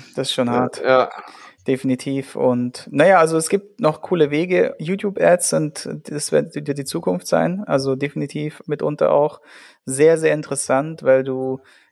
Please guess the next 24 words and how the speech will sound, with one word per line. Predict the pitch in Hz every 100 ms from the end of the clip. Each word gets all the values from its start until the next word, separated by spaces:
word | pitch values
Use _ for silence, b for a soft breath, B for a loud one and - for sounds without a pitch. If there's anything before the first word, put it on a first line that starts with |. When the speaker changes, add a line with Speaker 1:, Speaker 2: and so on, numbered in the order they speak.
| b -
Speaker 1:
ja | 135 131
beispielsweise | 135 139 139 - 131 135
für | -
die | 135
ersten | 135 - 143
fünf | - - 147
Sekunden | 147 - 151 147
ja | 135
gar | 135 131
nichts | 131 -
bezahlst, | 127 - 160 135 - -
ne? | 117 135 143 _ _ B B B
Wo | 135
du | 127
deinen | 123 123
Pitch | - -
Speaker 2:
Aha. | 104
Speaker 1:
raushaust. | 127 120 - 127 123 - - b b b
Nur | 139 147 160
wenn | 151
die | 147
Leute | 135 135 139 135
dann | 127
draufklicken, | - 135 - - 127 127 123 120